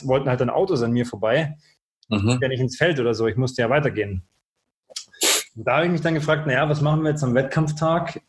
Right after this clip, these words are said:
Speaker 1: Ähm, da muss dann im Prinzip, also entweder ich bleibe bei euch oder ich fahre halt dann, wenn irgendwie ersichtlich ist, es kommt uns was entgegen, so weit vor,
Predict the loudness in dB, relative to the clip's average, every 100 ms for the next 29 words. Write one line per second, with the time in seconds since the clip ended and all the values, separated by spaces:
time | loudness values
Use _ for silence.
0 | _ _ _ _ _ _ -2 0 2 2
1 | 2 2 -2 -8 -2 0 2 0 2 0
2 | 0 0 -2 0 0 2 0 -2 0 0
3 | 0 -2 0 2 2 -2 0 0 0 0
4 | 0 0 0 0 0 -2 -2 -2 0 2
5 | 2 2 2 2 2 0 -2 -10 _ -6
6 | -2 0 0 2 2 0 0 2 0 2
7 | 0 0 -2 0 0 0 0 0 0 0
8 | 0 2 2 0 -2 -2 0 0 0 -8